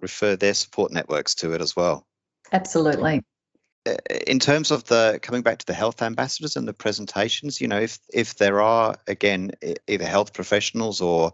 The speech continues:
Speaker 1: or parents, um, listening to this who are interested in getting one of the health professionals to come and talk to,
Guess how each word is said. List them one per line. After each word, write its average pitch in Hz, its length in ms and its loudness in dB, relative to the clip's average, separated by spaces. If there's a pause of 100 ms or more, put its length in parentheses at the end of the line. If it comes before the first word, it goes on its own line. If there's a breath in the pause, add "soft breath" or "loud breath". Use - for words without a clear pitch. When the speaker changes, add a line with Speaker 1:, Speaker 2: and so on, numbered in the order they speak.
(500 loud breath)
Speaker 1:
or 85 180 2
parents, 101 680 2
um, 90 380 2
listening 107 380 -2
to - 120 -2
this 131 240 2
who 90 380 0
are 90 100 4
interested 92 480 0
in 85 80 -4
getting 101 580 0
one 107 120 2
of 104 60 2
the 98 80 2
health 101 180 2
professionals - 500 -2
to - 120 -6
come 101 180 0
and 87 100 0
talk - 280 0
to, 92 360 4